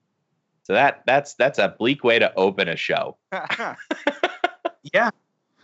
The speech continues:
Speaker 3: Yeah, you're not wrong. And then we get to see a little bit of Snively's weird sideways hat.
Speaker 1: Yeah, what is that?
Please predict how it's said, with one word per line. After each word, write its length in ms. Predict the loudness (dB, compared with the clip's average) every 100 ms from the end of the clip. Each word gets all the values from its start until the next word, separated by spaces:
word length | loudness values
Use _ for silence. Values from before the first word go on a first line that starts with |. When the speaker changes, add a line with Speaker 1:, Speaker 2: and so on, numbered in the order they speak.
| _ _ _ _ _ _ _ _ _ _ _
Speaker 3:
Yeah, 120 | 0
you're 140 | 2
not 180 | 2 4
wrong. 440 | 4 4 4 -2 -8
And 140 | -6 -2
then 120 | 0
we 120 | -2
get 240 | 0 -2 -2
to 100 | -10
see 220 | -2 0
a 80 | 2
little 200 | 0 2
bit 140 | 2
of 100 | 0
Snively's 560 | -2 -4 0 0 -2 -4
weird 500 | -4 0 2 2 0
sideways 560 | -2 0 0 -2 -2
hat. 340 | -2 0 0 -2 _ _ _ _ _ _ _ _ _ _ _ _ _ _ _ _ _
Speaker 1:
Yeah, 200 | -12 -12
what 140 | -10
is 180 | -14 -16
that? 320 | -12 -8 -8